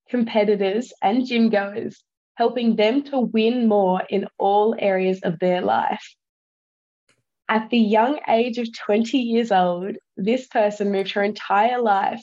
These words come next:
across two states to create the life of her dreams.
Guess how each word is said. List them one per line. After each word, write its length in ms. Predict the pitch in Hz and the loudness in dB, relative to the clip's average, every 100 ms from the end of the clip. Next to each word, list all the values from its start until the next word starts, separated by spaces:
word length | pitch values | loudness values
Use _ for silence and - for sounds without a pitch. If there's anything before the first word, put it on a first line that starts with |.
| - | -8
across 400 | 196 202 196 - | -6 -4 -4 -8
two 280 | - 233 247 | -6 -2 0
states 680 | 269 - 196 196 - - _ - - - - | -2 0 0 0 -8 -18 _ -20 -20 -10 -4
to 100 | 233 | -2
create 560 | 254 240 208 214 - | 2 4 4 2 0
the 60 | 233 | 2
life 360 | 220 196 196 185 | 4 4 2 -4
of 80 | 180 - | -14 -4
her 200 | 196 185 | 0 0
dreams. 720 | 185 190 220 214 - 233 - | 0 -2 -2 -2 -6 -10 -16